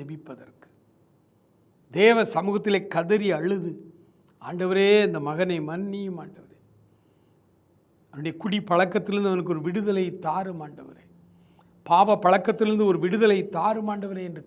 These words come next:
கதறுவதற்கு ஆண்டவர் ஊழியர்களை சில நேரங்களில் அப்படிப்பட்ட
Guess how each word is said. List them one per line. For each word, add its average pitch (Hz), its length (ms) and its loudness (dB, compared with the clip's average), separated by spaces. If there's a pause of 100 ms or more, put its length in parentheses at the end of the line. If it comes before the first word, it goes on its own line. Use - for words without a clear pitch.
கதறுவதற்கு 196 720 -12 (1300)
ஆண்டவர் 151 440 -6
ஊழியர்களை 156 800 -6 (1900)
சில 175 300 -4
நேரங்களில் 220 600 6
அப்படிப்பட்ட 165 680 -6